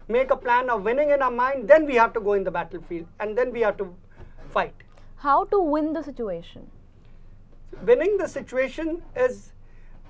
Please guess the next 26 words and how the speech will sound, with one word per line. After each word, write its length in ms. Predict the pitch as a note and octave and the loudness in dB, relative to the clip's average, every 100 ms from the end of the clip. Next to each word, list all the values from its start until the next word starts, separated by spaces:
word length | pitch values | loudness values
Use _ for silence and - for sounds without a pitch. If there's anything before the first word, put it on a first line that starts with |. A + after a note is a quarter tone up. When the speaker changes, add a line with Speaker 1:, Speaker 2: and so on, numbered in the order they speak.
| - | -6
Speaker 1:
I'm 160 | A#3 | 0
telling 260 | C4 C4 C#4 | 2 2 0
you, 200 | D#4+ D4 F3+ | -4 -8 -2
which, 300 | C#4 D#4 - | -2 -2 -12
whenever 840 | G#3 A3+ C#4+ D#4 B3 A#3+ D4 C4+ C#3+ - - - - | 2 6 6 4 -6 4 6 6 4 -10 -20 -20 -8
you 300 | G#3 C4 - A3 | -6 -6 -2 6
are 280 | A3+ A#3+ F#3 - G3+ | 6 6 -2 -14 0
going 400 | A3 A#3+ B3 - | 4 4 2 -8
towards 420 | A3+ A3+ A3+ F3 F#3 | -2 0 0 0 0
your 280 | G3+ G3 - - - - - | 0 0 -6 -20 -20 -20 -10
duties, 600 | G#3+ A#3+ B3 B3+ B3+ G#3 - | -6 -4 -4 -8 -8 -12 -14
towards 340 | F#3+ G3+ G3+ F3+ | -4 0 0 -2
your 100 | F#3 | -6
goal, 460 | E3+ G#3+ A#3+ B3 B3 - - - - | 0 8 10 10 8 0 -20 -18 -8
towards 320 | G#3+ A3 E3+ | -2 -2 -4
what 260 | F3+ B3 - - - - - - - - - - - - - | -2 -4 -4 -18 -20 -20 -20 -20 -20 -16 -14 -14 -16 -10 8
is 180 | C#4+ B3 | 8 8
making 400 | B3 B3 B3+ B3+ | 2 2 2 -4
you 160 | B3 B3 - | -6 -6 -6
feel 240 | B3+ A3+ | -6 -4
good 380 | E3+ B3+ - - - | 6 8 8 2 -2
and 280 | C4 D4 D4 | 0 0 0
others, 400 | B3 A3+ G3 E3 - - - - F#3+ | 0 4 2 2 -10 -20 -20 -14 2
then 240 | C4 D4 B3 | 4 4 2
you 160 | A#3 | -4
are 220 | A3+ A3+ | -4 -4